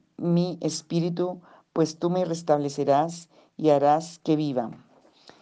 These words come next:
Estamos en Isaías treinta y ocho, em,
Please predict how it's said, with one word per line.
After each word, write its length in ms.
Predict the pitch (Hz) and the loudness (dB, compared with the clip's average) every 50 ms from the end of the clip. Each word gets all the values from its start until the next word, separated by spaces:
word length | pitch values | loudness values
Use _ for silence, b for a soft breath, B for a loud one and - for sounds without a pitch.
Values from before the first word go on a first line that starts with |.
| b b b _ _ _ _ _ - | b b b _ _ _ _ _ -8
Estamos 420 | 151 147 - - 147 147 160 165 | -8 -6 -2 -2 0 0 0 -2
en 160 | 170 165 156 | -4 -4 -4
Isaías 400 | 147 139 139 131 135 139 147 143 | -4 -4 -4 -2 -2 -2 -4 -4
treinta 340 | - 160 156 160 156 151 143 | -6 -4 -4 -2 -2 0 -2
y 120 | 139 139 147 | 0 0 0
ocho, 440 | 160 170 170 165 - 208 214 226 240 - - _ _ _ _ _ _ _ _ _ _ _ _ - _ _ _ _ _ - | 0 -2 -2 -6 -8 -6 -6 -6 -8 -10 -20 _ _ _ _ _ _ _ _ _ _ _ _ -20 _ _ _ _ _ -4
em, 1120 | 160 160 156 147 143 143 139 135 135 135 135 131 131 131 131 131 131 127 131 - - 127 | -2 0 0 0 0 -2 -4 -4 -4 -6 -6 -6 -6 -6 -8 -8 -8 -8 -8 -10 -10 -12